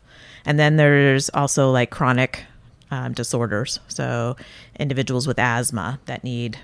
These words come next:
regular management of that, or kids that come in and they've been having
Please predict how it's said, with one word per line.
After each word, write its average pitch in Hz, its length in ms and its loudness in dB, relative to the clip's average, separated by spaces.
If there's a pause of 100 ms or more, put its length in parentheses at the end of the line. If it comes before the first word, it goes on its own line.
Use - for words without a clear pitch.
(180)
regular 120 720 -2 (100)
management 120 560 -6
of 120 120 -8
that, 92 500 -8
or 117 440 -4 (360)
kids 127 220 -8
that 131 120 -2
come 135 180 -2
in 127 340 2
and 120 100 0
they've 117 160 -2
been 123 100 -4
having 120 520 -4